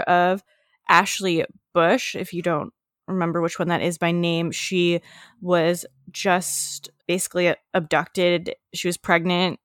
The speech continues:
She was abducted and murdered and kinda set up to have, by someone who wanted to steal her baby. And we're also gonna talk about a case that happened a few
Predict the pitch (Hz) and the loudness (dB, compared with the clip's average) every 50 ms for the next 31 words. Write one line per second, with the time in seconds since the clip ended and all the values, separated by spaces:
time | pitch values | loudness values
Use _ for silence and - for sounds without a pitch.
0 | - - - - 175 170 170 165 170 160 - 151 147 - - 175 165 160 160 156 | -10 -8 -8 -6 -6 -6 -4 -4 -4 0 0 0 0 0 0 0 0 0 0 0
1 | 151 156 156 165 165 156 160 175 - 196 160 160 170 - - 170 156 151 156 156 | 0 2 2 4 2 2 0 -2 -2 -2 -2 -2 -2 -2 0 0 2 4 4 2
2 | - - - 180 175 156 156 - - - _ _ _ _ _ _ _ - - 180 | 2 0 -4 -2 -2 -2 -2 -4 -8 -20 _ _ _ _ _ _ _ -12 -8 -6
3 | 165 - 180 165 - - 151 156 160 185 190 190 160 151 156 170 - 180 170 - | -2 0 0 0 2 0 0 0 0 0 0 2 0 0 0 -2 -4 -6 -6 -6
4 | - - 147 160 147 151 160 185 - _ _ _ - 170 180 170 165 175 160 151 | -6 -4 -2 -2 0 0 -2 -4 -8 _ _ _ -8 -4 -4 -2 -2 -2 -4 -4
5 | 151 175 208 240 277 302 - _ _ - - - _ _ _ _ _ _ _ - | -2 -2 -2 -2 -2 -2 -6 _ _ -20 -20 -20 _ _ _ _ _ _ _ -2
6 | 190 185 180 175 170 165 160 165 165 - _ _ _ - - - 175 185 180 170 | 0 2 2 2 2 0 -2 -2 -4 -8 _ _ _ -20 -16 -6 0 2 2 2
7 | 170 - 170 170 180 180 165 165 170 165 156 - 165 - - 160 160 - - 175 | 2 0 -2 -2 0 0 0 2 2 2 2 2 0 -2 -6 -8 -6 -4 -2 -4
8 | 160 - 170 170 170 - - 175 165 160 156 156 | -4 -2 -2 -6 -6 -6 -4 -4 -2 -2 -2 -2